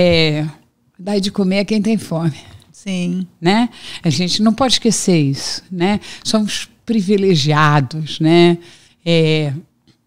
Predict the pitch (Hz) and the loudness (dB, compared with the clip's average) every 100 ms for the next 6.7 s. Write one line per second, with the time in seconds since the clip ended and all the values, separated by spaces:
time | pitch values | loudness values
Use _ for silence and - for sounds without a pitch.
0 | _ - 214 247 196 214 202 - 202 165 | _ -8 -4 -2 0 0 -2 -6 -6 -2
1 | 147 156 - 202 180 151 147 151 165 139 | 0 -2 -2 -4 -2 2 2 2 -2 -4
2 | - - - - 165 175 143 143 165 165 | -8 -14 -18 -10 -4 -2 0 2 2 0
3 | 151 165 160 - 160 - _ - - _ | 0 -2 -4 -6 -8 -12 _ -4 -4 _
4 | _ _ _ _ _ _ _ _ - - | _ _ _ _ _ _ _ _ 0 4
5 | 220 170 - - 170 214 156 147 156 147 | 4 4 -2 2 4 4 2 0 0 2
6 | 147 196 240 185 165 196 | 4 4 2 -2 -6 -6